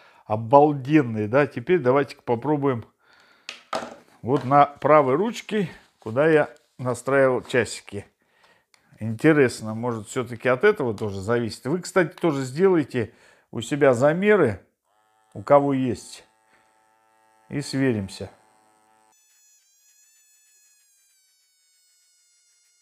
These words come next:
Тут вообще сто пятьдесят семь на сто один. Я недавно кофе жахнул.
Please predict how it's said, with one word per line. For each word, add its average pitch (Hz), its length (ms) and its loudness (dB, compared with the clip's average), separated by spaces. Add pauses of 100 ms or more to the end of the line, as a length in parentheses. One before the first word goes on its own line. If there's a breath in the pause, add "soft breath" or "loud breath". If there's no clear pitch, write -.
(360)
Тут 175 220 -2
вообще 139 420 2
сто - 220 -10
пятьдесят 120 420 -6
семь 165 300 -6 (880)
на 110 160 -6
сто 127 300 0
один. 110 520 -2 (920 soft breath)
Я 117 140 2
недавно 135 460 2
кофе - 400 -2
жахнул. 107 440 -4